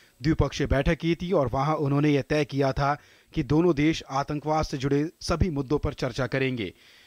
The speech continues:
इस मुलाकात के बाद दोनों देशों के बीच एनएसए स्तर की बातचीत तय हुई थी, लेकिन उसी समय पाकिस्तान अपनी बात से पलट गया और कहा कि जब तक एजेंडे में कश्मीर नहीं होगा, वो बात नहीं करेगा। इसके बाद भारत ने भी स्पष्ट कर दिया कि सरताज अजीज को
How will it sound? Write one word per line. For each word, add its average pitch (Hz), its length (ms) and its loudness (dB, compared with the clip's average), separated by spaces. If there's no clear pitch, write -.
इस 165 200 -4
मुलाकात 147 420 0
के 160 80 -6
बाद 143 200 0
दोनों 139 280 -2
देशों 139 260 -2
के 135 120 -8
बीच 156 360 -2
एनएसए 147 360 0
स्तर 131 200 -4
की 135 140 -6
बातचीत 123 440 -2
तय 147 120 0
हुई 127 260 -2
थी, 156 260 -2
लेकिन 175 300 0
उसी 190 300 -4
समय 139 300 -2
पाकिस्तान 165 520 -2
अपनी 143 300 -6
बात 135 280 -2
से 139 100 -6
पलट 151 320 -2
गया 156 300 0
और 151 120 -2
कहा 170 320 0
कि 208 120 -6
जब 165 180 -4
तक 185 220 -2
एजेंडे 151 420 -2
में 110 240 -6
कश्मीर 175 380 -2
नहीं 170 260 2
होगा, 175 400 2
वो 165 80 -4
बात 123 320 -4
नहीं 127 160 -6
करेगा। 123 440 -4
इसके 147 220 -2
बाद 151 260 0
भारत 156 300 -4
ने 156 100 0
भी 156 100 0
स्पष्ट 165 320 -4
कर 165 160 -2
दिया 160 220 0
कि 156 140 -6
सरताज 147 440 -2
अजीज 139 340 -4
को 160 320 2